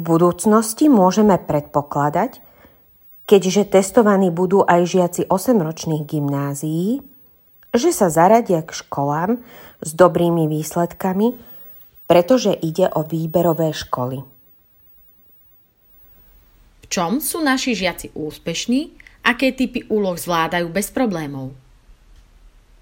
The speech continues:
Speaker 2: Ktoré úlohy sú pre nich náročné?
Speaker 1: Tradične lepšie výsledky, a teda väčší úspech,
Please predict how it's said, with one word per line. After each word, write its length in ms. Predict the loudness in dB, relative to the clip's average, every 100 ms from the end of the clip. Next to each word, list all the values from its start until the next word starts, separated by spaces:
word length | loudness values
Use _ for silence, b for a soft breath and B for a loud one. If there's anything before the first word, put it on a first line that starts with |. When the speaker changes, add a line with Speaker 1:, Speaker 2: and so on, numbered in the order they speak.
| -4
Speaker 2:
Ktoré 320 | 0 0 -2
úlohy 640 | -4 -4 -4 -2 -4 -6 -12
sú 240 | -8 -6 -2
pre 160 | 0
nich 160 | 2 2
náročné? 640 | 0 -2 -6 -10 -14 -16 -20 _ _ _ _ _ _ _ -20 _ _ -20 _ -20 -20 -20 -20 -20 -20 -20 -20 -20 -20 -20 -20 -20 _ B B B B B B B 4
Speaker 1:
Tradične 560 | 4 4 0 0 2
lepšie 460 | 4 4 2 2 2
výsledky, 800 | 2 -2 -2 -4 -4 -2 -2 -2 B B B B B _
a 60 | -2
teda 340 | 4 6 6 6
väčší 460 | 4 4 0 0
úspech, 800 | 0 -2 -4 -2 0 0 -2 -10